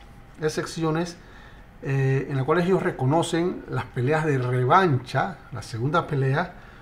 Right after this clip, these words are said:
como una excepción que va por encima de las peleas mandatorias. O sea que un boxeador que, en este caso, si ellos hubiesen dado, si es la A M B, por ejemplo, la A M B le dice, "Bueno, no hay problema, tú puedes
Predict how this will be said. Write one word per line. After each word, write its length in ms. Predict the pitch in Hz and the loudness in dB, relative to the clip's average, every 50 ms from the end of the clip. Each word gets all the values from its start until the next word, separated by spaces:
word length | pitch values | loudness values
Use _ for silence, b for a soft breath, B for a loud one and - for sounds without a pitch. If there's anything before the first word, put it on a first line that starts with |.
| B B B B B | B B B B B
como 200 | - 143 151 170 | -6 -2 0 2
una 200 | 202 208 - - | 2 2 0 0
excepción 880 | - 160 147 - - - 151 131 135 - - - 196 202 202 190 190 | -2 -2 -2 -2 -2 -4 -4 -4 -4 -6 -8 -6 -4 -2 -2 -2 -2
que 100 | 190 151 | -2 -2
va 160 | 139 143 139 - | -2 -2 -2 -2
por 140 | 170 156 | -2 -2
encima 920 | 139 123 120 - - - - - - 214 214 208 160 127 117 135 160 175 - - - - - - - - | -2 -2 -2 -4 -6 -8 -8 -8 -6 -4 -2 0 0 0 0 -2 -4 -6 -8 -14 -20 -20 -20 -20 -18 -14
de 180 | 190 123 123 | -10 -8 -6
las 100 | 120 - | -6 -6
peleas 260 | - 120 117 139 135 | -6 -6 -2 -2 0
mandatorias. 760 | 127 131 123 120 110 104 - 233 285 277 196 - 90 - - - - B B B B B B B B B | 0 0 -2 -2 -4 -4 0 0 0 0 -2 -4 -6 -10 -14 -20 -20 B B B B B B B B B
O 20 | - | -8
sea 80 | 156 | -6
que 80 | 139 151 | -4 -2
un 100 | 160 180 | 0 4
boxeador 480 | 196 208 196 - 165 139 143 156 151 - | 4 4 4 4 4 4 4 4 4 2
que, 400 | 170 165 165 165 170 - - - - - - - - - - - - - - - - - - - - - | 0 2 2 2 0 -2 -6 -10 -16 -20 -20 -20 -20 -20 -20 -20 -20 -20 -20 -20 -20 -20 -20 -20 -14 -8
en 60 | 151 147 | -6 -4
este 200 | 139 - 175 - | -4 -2 -2 0
caso, 300 | 160 147 127 - 120 110 104 95 - - - - - - | 2 2 2 0 -4 -8 -10 -12 -14 -16 -20 -20 -20 -20
si 360 | - - - - 139 131 131 127 131 - - 156 | -18 -14 -8 -2 0 2 2 2 2 0 -2 0
ellos 180 | 151 165 156 | 0 2 2
hubiesen 260 | 151 135 - 170 147 | 0 0 -2 -2 0
dado, 340 | 139 156 147 151 151 - - | 2 4 4 4 4 2 -2
si 160 | - - 143 | -4 -2 -2
es 60 | 143 139 | 0 0
la 140 | 107 - - | 0 0 2
A 140 | - 143 147 | 2 4 4
M 180 | 147 139 131 | 4 4 4
B, 100 | 131 127 | 2 2
por 180 | 123 117 110 107 | 0 -2 -4 -4
ejemplo, 300 | 110 113 107 110 123 - B B B B B B B B - | -4 -4 -4 -4 -6 -8 B B B B B B B B -4
la 40 | |
A 20 | 165 | 2
M 140 | 170 180 180 | 4 6 8
B 100 | 185 190 | 8 8
le 60 | 202 | 6
dice, 140 | - - 233 | 4 0 0
"Bueno, 280 | 262 311 349 311 180 | 0 0 0 0 0
no 60 | 165 | -2
hay 60 | 170 180 | -2 -2
problema, 380 | - 196 220 262 214 165 139 | 0 2 2 2 2 0 0
tú 140 | 131 151 135 | 0 -2 -2
puedes 320 | - 151 170 180 175 - | 2 2 2 2 0 -4